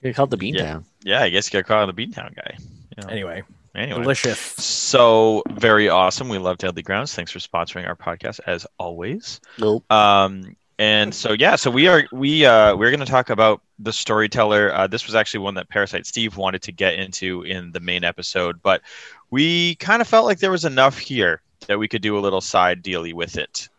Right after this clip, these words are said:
Speaker 2: Um, so I'm gonna pass the torch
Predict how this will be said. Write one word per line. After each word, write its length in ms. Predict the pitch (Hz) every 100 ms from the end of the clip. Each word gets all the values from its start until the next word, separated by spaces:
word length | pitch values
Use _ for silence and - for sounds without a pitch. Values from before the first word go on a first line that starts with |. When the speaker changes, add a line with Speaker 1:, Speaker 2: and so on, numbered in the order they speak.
| _
Speaker 2:
Um, 380 | 95 92 90 87
so 420 | - 101 95 92 -
I'm 100 | 104
gonna 160 | 139 131
pass 460 | - 120 120 120
the 80 | -
torch 360 | - 123 123